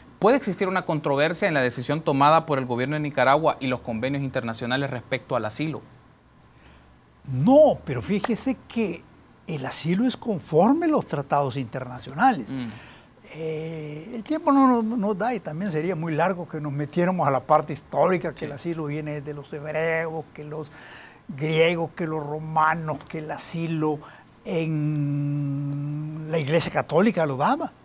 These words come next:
Speaker 1: Ujú.
Speaker 2: incluso por los delincuentes comunes, y también eso se dio en Grecia y en Roma. Pero ya en el mundo moderno, ya en el mundo moderno,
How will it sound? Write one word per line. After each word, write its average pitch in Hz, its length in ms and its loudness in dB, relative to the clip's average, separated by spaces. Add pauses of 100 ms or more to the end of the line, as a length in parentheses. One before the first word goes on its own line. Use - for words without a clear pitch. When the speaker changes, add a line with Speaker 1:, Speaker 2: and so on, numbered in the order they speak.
Speaker 1:
Ujú. 113 160 -10 (200)
Speaker 2:
incluso 165 340 -6
por 254 120 -6
los 285 140 -6
delincuentes 214 540 -4
comunes, 294 600 0
y 160 60 -8
también 147 360 -10
eso 208 240 -8
se 165 140 -4
dio 165 260 -4
en 123 300 -10
Grecia 170 400 -8
y 127 120 -10
en 131 120 -10
Roma. 180 320 2 (800)
Pero 175 200 0
ya 240 220 2
en 220 100 2
el 180 100 2
mundo 214 320 2
moderno, 160 500 4 (140)
ya 165 160 -6
en 180 60 -4
el 147 140 -4
mundo 151 340 -4
moderno, 131 420 -2